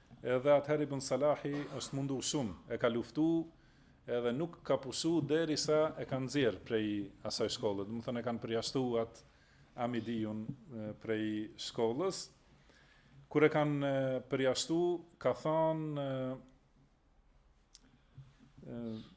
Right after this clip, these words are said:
ka thonë, e, kjo dalja e Amidiut prej shkollës, për mu është më, më e dashur se sa çlirimi i Akkas, do të thënë një qytet, e, në Sham, që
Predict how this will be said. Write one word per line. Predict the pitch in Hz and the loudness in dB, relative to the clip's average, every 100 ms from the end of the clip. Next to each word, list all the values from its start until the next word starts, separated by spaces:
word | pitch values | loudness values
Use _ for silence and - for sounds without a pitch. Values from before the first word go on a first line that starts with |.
| - - - | -20 -20 -4
ka | 123 | -2
thonë, | 170 160 147 139 | 0 0 0 0
e, | 135 131 - - - _ _ _ _ _ - - | -2 -2 -8 -20 -20 _ _ _ _ _ -20 -4
kjo | 156 160 139 110 | 4 6 4 6
dalja | 156 180 156 151 147 | 8 8 8 8 8
e | 143 151 139 | 6 4 0
Amidiut | 135 123 135 120 104 | 0 0 0 0 -2
prej | - 117 - | -4 -4 -2
shkollës, | 151 143 143 175 - - _ _ | 0 0 0 -4 -6 -10 _ _
për | 123 120 | -6 -4
mu | 156 165 165 - 131 127 | -2 -2 -4 -10 -10 -8
është | - 135 | -6 -4
më, | 160 147 135 156 | -2 -2 -4 -12
më | 127 151 | -8 -4
e | 131 | -2
dashur | 135 151 156 - 175 - - _ | 2 2 2 -2 -4 -8 -20 _
se | - 123 | -8 -2
sa | 135 | 0
çlirimi | - 123 127 147 147 131 151 | 0 -2 -2 0 -2 -4 -6
i | 156 - - _ _ - | -8 -12 -20 _ _ 0
Akkas, | 151 - - - - - - _ | 0 -2 -6 -6 -6 -12 -14 _
do | 113 127 | -14 -10
të | 135 | -6
thënë | 135 135 | -4 -4
një | 135 131 131 - _ _ _ _ - | -6 -6 -10 -16 _ _ _ _ -10
qytet, | 127 143 127 - - | -4 2 0 0 -6
e, | 117 113 113 | -2 -2 -2
në | 113 113 110 107 107 110 110 _ _ - - | -4 -4 -4 -6 -8 -12 -18 _ _ -20 -18
Sham, | - - 131 127 180 208 _ _ _ _ _ _ _ _ _ - | -10 -2 -2 -2 -6 -12 _ _ _ _ _ _ _ _ _ -12
që | - | -4